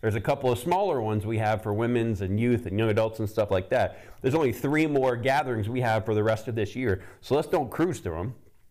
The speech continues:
Let's use the opportunity and really push the last end of the year to grow. <clears throat> So we're gonna get into something today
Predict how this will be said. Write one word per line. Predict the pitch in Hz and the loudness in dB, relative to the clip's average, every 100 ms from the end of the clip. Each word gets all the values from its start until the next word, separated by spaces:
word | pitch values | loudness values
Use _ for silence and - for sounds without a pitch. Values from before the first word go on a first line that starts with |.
| - - - - - | -20 -20 -20 -20 -4
Let's | 123 147 - | -2 -2 0
use | 151 131 | 0 2
the | 127 | 2
opportunity | 131 123 117 135 160 117 101 98 - - 104 | 0 0 -4 -2 -2 0 -2 -6 -10 -12 -4
and | 110 107 | -2 2
really | 123 139 139 | 2 2 -2
push | 98 - 135 110 - | -4 0 0 -2 -6
the | 113 | -4
last | 107 110 113 - - | 0 0 0 -6 -2
end | 127 123 | 0 0
of | 110 | 0
the | 107 | 0
year | 135 117 | 2 2
to | 101 | 2
grow. | 147 110 - - - - - - - | 0 0 -4 -14 -20 -20 -16 -8 0
<clears throat> | - 277 170 156 120 98 - - - - | 0 0 -2 -2 -2 -4 -6 -20 -20 -2
So | 151 139 135 | 0 0 0
we're | 131 160 | 0 2
gonna | 180 | 2
get | 143 165 | 2 2
into | 190 165 | 2 0
something | - 135 123 120 | 0 0 0 0
today | 113 110 104 | 2 2 0